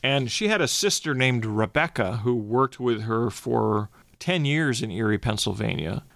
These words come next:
before she actually moved the millinery business to Battle Creek. And when she had her business here in Battle Creek, she employed eighteen women in her business. So you can get an idea how popular hats were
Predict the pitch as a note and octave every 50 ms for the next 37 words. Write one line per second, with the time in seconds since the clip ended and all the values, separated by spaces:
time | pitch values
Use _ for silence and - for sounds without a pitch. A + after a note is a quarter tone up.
0 | _ - - B2 - - C#3 C#3+ C3+ - - - C#3 - F2+ A#2+ A#2+ - - C3
1 | B2 A2+ A2+ - - B2 A#2 B2+ C#3+ D3+ D3 C#3 B2+ C3 B2 A#2 A#2 A#2 A2 A2
2 | A2+ A#2 A#2 A2 G#2+ G#2 G#2 G2+ G2 G#2 G2 - A2+ G2+ - - - - G#2+ A2
3 | A2 - - - E3 D3 - - - _ - - B2 A#2 A#2 D3+ A3 A3+ - -
4 | A#3+ E3+ C#3 D3 D#3 D#3+ E3 D#3 C3 D3 D#3 C#3+ - D3 D#3 D3+ - D#3 C3+ -
5 | - D3+ C3+ A#2+ A#2 A#2+ A#2 A2+ A2+ A2 - E3 D3+ C3+ - - D#3 F#3 A#3 A#3+
6 | E3+ G#3+ F#3 - - - F3+ A3 A#3 D#3 A2 G#2 G#2 - - - - D3 - -
7 | - - D#3 C#3+ B2+ A#2 A2+ A#2+ C#3+ D#3 C3 A2+ - - - - _ - - -
8 | A#2+ A#2+ A#2 G#2 A2 A#2 A2 A2 G2+ G#2 C3 F3 D#3+ - - - C3+ - - B2+
9 | A#2+ A2 - - - - - - - - - C3 B2 - C3+ B2+ G3+ C4+ E4+ D4
10 | A#3 F#3 F3+ D3 A#2+ D3 E3+ B2 A2+ A2+ C#3+ C3+ - - - D#3+ D#3 D#3 - D3+
11 | C3+ B2 A#2+ A2+ A2+ A#2 - - - - C#3 - C3 - - - - - A#2 A2+
12 | G#2+ G#2+ A2 A#2 A#2